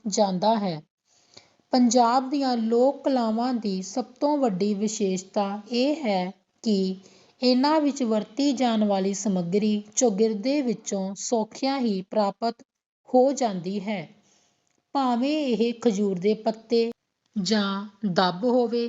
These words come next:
ਜਾਂ ਪਾਂਡੇ ਦੀ ਮਿੱਟੀ। ਇਹ ਸਧਾਰਨ ਚੀਜ਼ਾਂ ਜਦ ਲੋਕ ਕਲਾ ਦੀ ਕਿਸੇ ਵੰਨਗੀ ਵਿੱਚ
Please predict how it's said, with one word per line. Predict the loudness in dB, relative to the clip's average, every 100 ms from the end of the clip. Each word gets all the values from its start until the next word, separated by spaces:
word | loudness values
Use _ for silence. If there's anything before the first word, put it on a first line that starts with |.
| -6
ਜਾਂ | -4 -4 -4 -8 -10 -14 -6
ਪਾਂਡੇ | -2 0 0 0
ਦੀ | 0 -2 -4 -6 -4
ਮਿੱਟੀ। | -2 -2 -4 -6 -6 -16 _ _ _ _ -6
ਇਹ | -4
ਸਧਾਰਨ | -2 0 2 2 0 -2
ਚੀਜ਼ਾਂ | -4 -4 -4 -6
ਜਦ | -4 -4 -2
ਲੋਕ | 0 0 0 -2
ਕਲਾ | -2 0 0
ਦੀ | -2 -2 -4 -4
ਕਿਸੇ | -6 -2 -2 -2 -6 -14 _ _ 0
ਵੰਨਗੀ | 2 2 0 0 -2
ਵਿੱਚ | -2 -6